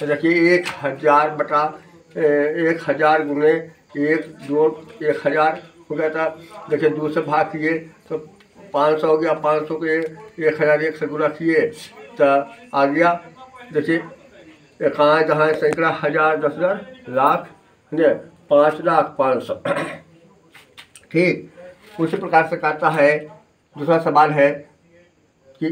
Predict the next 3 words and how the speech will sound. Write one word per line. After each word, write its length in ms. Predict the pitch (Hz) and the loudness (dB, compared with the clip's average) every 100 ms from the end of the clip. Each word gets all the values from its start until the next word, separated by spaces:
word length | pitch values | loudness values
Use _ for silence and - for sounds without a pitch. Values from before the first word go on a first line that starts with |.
| 160 160 | -6 -4
एपी 840 | 156 165 175 165 156 143 - - - - | 2 2 2 -2 0 0 -2 -8 -20 -8
में, 760 | 147 135 139 143 143 147 151 156 156 - 165 | -2 0 2 2 2 4 4 4 2 -10 2
एपी 580 | 160 156 170 185 - | 4 4 -2 -8 -12